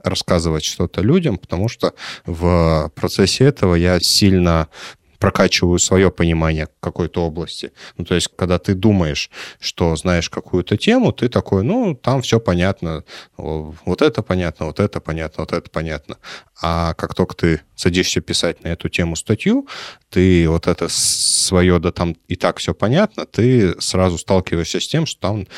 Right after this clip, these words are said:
у тебя начинаются какие-то пробелы, и этих пробелов может быть очень-очень много. И ты такой, блин, так я ж тут это треть вообще ничего не знаю, рассказывать как-то об этом стыдно.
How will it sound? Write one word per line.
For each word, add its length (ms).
у 60
тебя 460
начинаются 540
какие-то 300
пробелы, 520
и 60
этих 220
пробелов 480
может 240
быть 200
очень-очень 500
много. 360
И 60
ты 80
такой, 240
блин, 440
так 180
я 120
ж 80
тут 240
это 420
треть 420
вообще 280
ничего 260
не 100
знаю, 480
рассказывать 560
как-то 300
об 120
этом 220
стыдно. 480